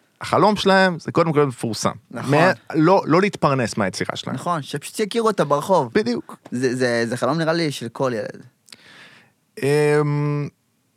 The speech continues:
Speaker 1: לא של כל ילד. לא.
Speaker 2: לא, לא, נכון, לא, סליחה.
Speaker 1: יש ילדים שמבינים
Speaker 2: נכון.
Speaker 1: את ההשלכות של זה.
Speaker 2: שילדים איכותיים.
Speaker 1: גם אני מבין את ההשלכות של זה. אני, ואני, אני לא חושב שהייתי רוצה של-, להיות מפורסם ברמה כזאת, שאתה לא
Speaker 2: נכון.
Speaker 1: יכול ללכת ברחוב.
Speaker 2: לא,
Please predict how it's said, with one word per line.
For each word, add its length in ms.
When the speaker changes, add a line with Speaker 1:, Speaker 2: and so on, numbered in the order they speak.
Speaker 1:
לא 100
של 100
כל 180
ילד. 180
לא. 80
Speaker 2:
לא, 260
לא, 60
נכון, 300
לא, 180
סליחה. 220
Speaker 1:
יש 120
ילדים 320
שמבינים 460
Speaker 2:
נכון. 80
Speaker 1:
את 120
ההשלכות 500
של 140
זה. 140
Speaker 2:
שילדים 500
איכותיים. 260
Speaker 1:
גם 200
אני 140
מבין 300
את 80
ההשלכות 440
של 140
זה. 120
אני, 360
ואני, 560
אני 200
לא 160
חושב 240
שהייתי 300
רוצה 260
של-, 140
להיות 200
מפורסם 380
ברמה 280
כזאת, 540
שאתה 180
לא 60
Speaker 2:
נכון. 60
Speaker 1:
יכול 100
ללכת 140
ברחוב. 420
Speaker 2:
לא, 60